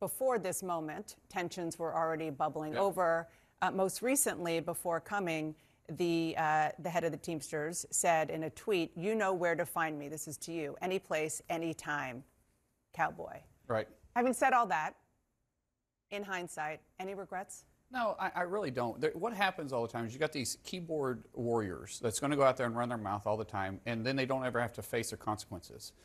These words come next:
Speaker 2: Uh, I, I, and people tell me all the time, you know, "Is this incumbent of a, of a United States Senator?" And I remind people, "I'm a guy from Oklahoma first,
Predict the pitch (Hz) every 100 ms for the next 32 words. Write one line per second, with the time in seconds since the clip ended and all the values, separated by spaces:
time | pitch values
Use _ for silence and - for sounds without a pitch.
0 | - _ 120 120 117 135 135 160 175 -
1 | 233 185 - 143 127 117 113 113 113 127
2 | 123 143 156 139 113 120 117 113 107 107
3 | 113 107 110 104 - 90 - 220 131 107
4 | 120 120 160 - 104 87 196 233 151 127
5 | 120 113 113 110 - 95 139 -